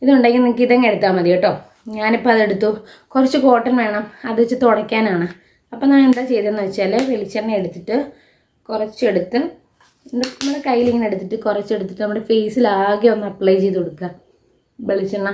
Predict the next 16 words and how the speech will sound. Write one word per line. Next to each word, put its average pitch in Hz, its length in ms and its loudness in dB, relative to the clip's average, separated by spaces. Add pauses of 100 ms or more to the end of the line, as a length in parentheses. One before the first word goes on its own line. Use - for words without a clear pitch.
(4000)
നമ്മുടെ 247 300 2
സ്കിന്നിലൊക്കെ 262 600 4
ഇങ്ങനെ 254 220 4
വെളിച്ചെണ്ണ 233 380 0
apply 226 280 0
ചെയ്യുന്നത് 226 300 2
വളരെ 202 300 2
നല്ലതാണ് 196 360 4
കേട്ടോ. 175 180 -2 (300)
അപ്പം - 220 -6
നമുക്കിട്ട് 240 360 2 (340)
നല്ല, 233 440 4 (560)
നല്ല 220 300 0
രീതിയിൽ 240 260 2
massage 202 480 -2
ചെയ്യണം 208 360 2